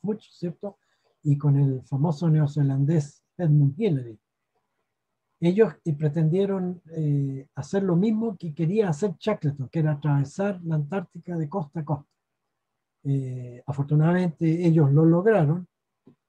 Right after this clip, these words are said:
y este sobre está matasellado justamente en la base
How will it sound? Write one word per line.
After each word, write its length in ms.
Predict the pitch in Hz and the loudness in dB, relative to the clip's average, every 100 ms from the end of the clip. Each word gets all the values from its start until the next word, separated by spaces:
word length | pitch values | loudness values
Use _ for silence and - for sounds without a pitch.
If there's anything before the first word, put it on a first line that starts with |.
| _ | _
y 420 | 156 160 151 165 - _ _ _ _ _ | -2 0 0 -4 -12 _ _ _ _ _
este 240 | 190 - | -8 -4
sobre 340 | 156 214 220 208 | -4 0 0 -2
está 200 | - 196 | -4 -6
matasellado 640 | 180 160 147 175 190 185 | -6 -8 -8 -6 -6 -6
justamente 640 | 147 208 - 226 226 214 196 | -6 -10 -10 -8 -8 -8 -6
en 140 | 170 | -4
la 100 | 165 | -2
base 840 | 185 202 - 190 170 156 143 135 | -4 -6 -8 -8 -6 -6 -8 -12